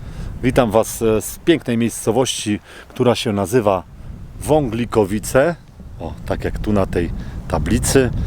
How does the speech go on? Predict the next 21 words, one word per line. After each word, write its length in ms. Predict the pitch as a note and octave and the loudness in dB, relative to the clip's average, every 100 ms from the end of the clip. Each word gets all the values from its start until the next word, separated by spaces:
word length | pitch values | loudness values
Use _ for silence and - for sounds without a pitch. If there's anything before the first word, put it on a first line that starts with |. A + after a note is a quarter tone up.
| - | 0
Widzicie 500 | G#2 A2 - G#2 F2+ - - - G#2 | 2 2 4 4 4 0 -10 -8 2
nazwę, 540 | A#2 F#2+ F#2+ G2+ F#2 - - - | 4 4 2 2 2 -6 -16 -10
e, 40 | A2 G#2 G2+ G2+ G2 F#2+ F#2+ F#2+ F#2+ F2+ | 0 4 6 6 4 2 2 0 0 -4
pod 180 | - G#2 | -6 -8
spodem 460 | - B2 A2+ G#2 F#2 - - - | -2 2 4 2 0 -10 -10 -6
Kaszubską, 640 | G2 - D3 - B2 G#2+ | -6 -4 -6 -2 0 2
więc 200 | A2 G2+ | 0 0
znajduje 380 | F#2+ G#2 G#2+ G#2 | 0 0 2 0
się 260 | G#2+ G2 - - - - | 0 -2 -4 -8 -8 0
na 160 | A2+ C3 | 2 4
Kaszubach. 480 | B2+ - C3+ A#2 | 2 0 0 0
Tutaj 220 | - A#2 G#2+ | 0 -4 -2
wszystkie, 460 | - - - A2+ - - - - - | -2 -8 0 0 0 -12 -10 -8 -4
e, 120 | G#2+ | -2
miejscowości, 720 | G#2 A2 - A2 C3 - - | 0 0 2 2 2 0 -6
wioski, 520 | G2+ B2+ B2+ - A2 F#2+ - - - - - | 0 2 0 -4 -4 -6 -8 -16 -14 -10 2
e, 220 | G#2+ G#2 | 4 6
mają 240 | A#2 A#2 | 4 2
właśnie 260 | G#2 A2+ G#2+ | 0 -2 -2
takie 260 | A#2 A2 A2+ | -2 -2 -2
tablice 540 | G2+ G#2+ C#3 - A2 | -2 -2 -4 2 0